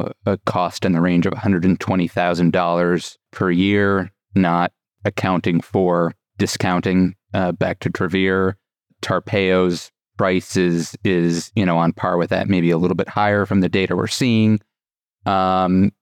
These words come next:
you know, and if you're reading the, the equity analyst and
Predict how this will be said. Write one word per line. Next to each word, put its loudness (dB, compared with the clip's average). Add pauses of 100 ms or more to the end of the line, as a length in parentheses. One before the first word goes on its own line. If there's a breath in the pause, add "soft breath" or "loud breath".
you 0
know, 0
and 2
if -2
you're 2
reading 4
the, 0
the 2 (140)
equity 2 (720)
analyst -2
and 4